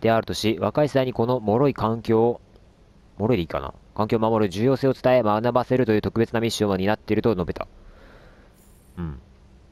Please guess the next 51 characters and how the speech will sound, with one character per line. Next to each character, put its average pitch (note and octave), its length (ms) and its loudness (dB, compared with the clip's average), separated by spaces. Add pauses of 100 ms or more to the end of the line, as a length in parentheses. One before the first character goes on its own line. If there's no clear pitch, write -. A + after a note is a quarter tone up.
(1400)
動 C3+ 160 2
物 D#3+ 240 -2
園 E3+ 60 2
の C#3+ 80 2
登 A#2+ 180 0
場 A#2+ 120 2
で B2+ 80 2
現 B2 320 -2
存 C#3+ 140 0
す D3 100 -2
る C3 60 0
動 C3 140 4
物 A#2+ 140 -6
の B2+ 40 -4
絶 A2 220 -4
滅 B2 180 -4
に B2 120 -4
対 A#2 200 0
す - 140 -6
る A#2 260 0 (680)
関 A#2+ 280 -2
心 B2 200 -6
が A#2+ 80 0
損 - 220 -2
な B2+ 80 2
わ B2 60 2
れ A#2 80 0
て G#2+ 60 -2
い G#2 40 2
る G2+ 40 0
の F#2+ 60 -2
で F#2 60 2
は F2+ 60 2
な F#2 120 2
い F2+ 40 -2
か A2 120 0
と A2 160 2
訴 G2+ 240 0
え G#2 40 4
る A2+ 100 0
環 A#2 300 -4
境 A#2+ 200 2
保 A2+ 80 0
護 A2 120 2
主 - 100 -10
義 A2+ 120 -4
者 G#2+ 120 -2
も F2+ 100 0
い F2 60 2
る F2+ 80 2
が、 G#2+ 180 2